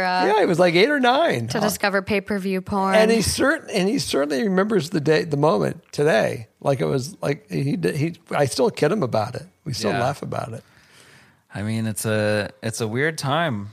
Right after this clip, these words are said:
Speaker 3: when you're slowly figuring things out, mostly from the kids around you, and
Speaker 1: I mean, I can certainly share stories about my family and, and things about,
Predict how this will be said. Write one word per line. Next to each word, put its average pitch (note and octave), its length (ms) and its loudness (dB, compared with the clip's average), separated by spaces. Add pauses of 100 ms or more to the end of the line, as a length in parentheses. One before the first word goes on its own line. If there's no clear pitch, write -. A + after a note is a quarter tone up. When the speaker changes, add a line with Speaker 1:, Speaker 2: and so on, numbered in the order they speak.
(140)
Speaker 3:
when G#2 640 -4
you're G2+ 420 -6 (260)
slowly G#2 540 -4
figuring G2+ 520 -4
things G2+ 320 -4
out, F#2+ 260 -2
mostly G2 380 -4
from F#2+ 260 -4
the F#2 80 -4
kids F#2+ 280 -6
around F#2 420 -4
you, F#2 300 -4
and E2+ 420 -8 (680)
Speaker 1:
I - 40 -10
mean, E3+ 160 2
I D#3 80 2
can D3 180 -2
certainly F#3 380 0
share C#3 320 0
stories C3 420 -2
about B2 240 0
my B2 160 -2
family B2+ 580 -2
and, A2+ 320 -8
and A#2+ 220 -8
things B2+ 260 -4
about, A2+ 420 -2